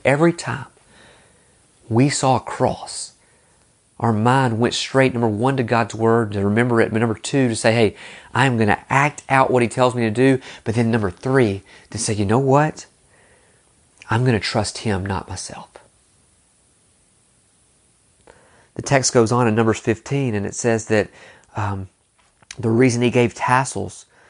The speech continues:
was so that they would not follow after their own eyes. So that they would not follow after their own eyes. Now, tassels reminded them, "Live by your ears, not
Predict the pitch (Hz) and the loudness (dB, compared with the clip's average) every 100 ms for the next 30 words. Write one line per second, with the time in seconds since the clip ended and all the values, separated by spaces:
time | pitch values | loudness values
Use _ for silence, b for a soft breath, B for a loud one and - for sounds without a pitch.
0 | b b - 113 131 120 135 127 117 127 | b b -6 0 2 4 4 2 2 0
1 | - - 127 117 107 127 127 127 113 113 | 0 0 2 2 2 0 -2 -4 -4 -4
2 | - 123 120 110 - 123 117 101 92 - | -4 -6 -6 -8 -4 -4 -2 -6 -10 -14
3 | - - _ _ _ _ _ _ _ _ | -16 -18 _ _ _ _ _ _ _ _
4 | _ _ - 131 123 139 135 117 113 135 | _ _ -10 -6 -4 -4 -2 -4 0 2
5 | 185 - 160 156 156 147 147 - 139 127 | 0 0 2 2 2 2 0 0 -2 -2
6 | - 135 127 131 131 113 131 110 b b | -2 -4 -2 2 2 2 -2 -2 b b
7 | b b - - 208 226 - 110 113 151 | b b -12 0 2 2 -2 -6 -6 -8
8 | - _ _ _ 131 139 147 175 214 196 | -14 _ _ _ -6 -6 -2 0 2 0
9 | 160 113 117 104 113 131 b b - 131 | -4 -6 -8 -8 -12 -18 b b -10 -2
10 | 160 214 233 233 202 b - 180 196 208 | 2 2 0 -4 -10 b -4 0 2 2
11 | 208 196 b - 135 185 196 202 202 _ | 0 -4 b -2 4 6 6 4 -2 _
12 | _ - 254 185 127 143 - - - 131 | _ -4 0 2 2 -2 -10 -20 -14 -2
13 | 175 202 208 - | 2 2 0 -8